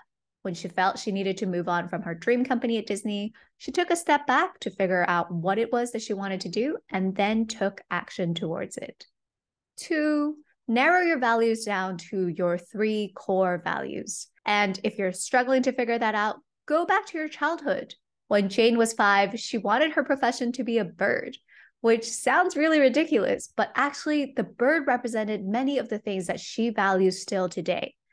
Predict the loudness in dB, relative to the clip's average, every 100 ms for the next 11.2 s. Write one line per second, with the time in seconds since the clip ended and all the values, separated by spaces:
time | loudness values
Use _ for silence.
0 | _ _ -2 -2 -4 -2 0 2 4 4
1 | 0 -6 _ -2 0 -2 -4 -2 0 0
2 | -2 -6 -6 -6 -6 -6 -6 -8 -10 -10
3 | -10 -10 _ _ _ _ 4 4 4 2
4 | -2 -2 -2 -2 -2 -2 2 2 2 0
5 | -4 -2 -2 -2 -6 -4 -4 -4 -2 -2
6 | -6 -12 -6 -4 0 2 2 0 0 0
7 | 0 -6 _ _ _ _ 4 6 2 0
8 | 0 -4 -4 -4 -2 0 2 2 0 0
9 | -2 -2 -4 -4 -2 -4 -2 -2 -2 -4
10 | -14 -6 0 0 0 -2 -2 -10 -4 -4
11 | -4